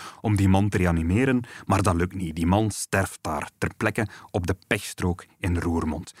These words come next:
En wat gebeurt er dan? Die vier anderen, die springen terug in de Jaguar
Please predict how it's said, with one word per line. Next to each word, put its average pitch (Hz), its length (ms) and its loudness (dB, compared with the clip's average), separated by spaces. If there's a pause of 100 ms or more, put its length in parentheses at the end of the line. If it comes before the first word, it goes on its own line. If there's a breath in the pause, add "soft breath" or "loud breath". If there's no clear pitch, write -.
(120 loud breath)
En 95 100 0
wat - 80 0
gebeurt 101 340 0
er - 60 0
dan? 131 180 0
Die 101 100 2
vier 92 200 2
anderen, 123 360 2 (200 loud breath)
die - 100 -4
springen - 340 2
terug 101 160 0
in 90 60 4
de 87 80 4
Jaguar 98 460 2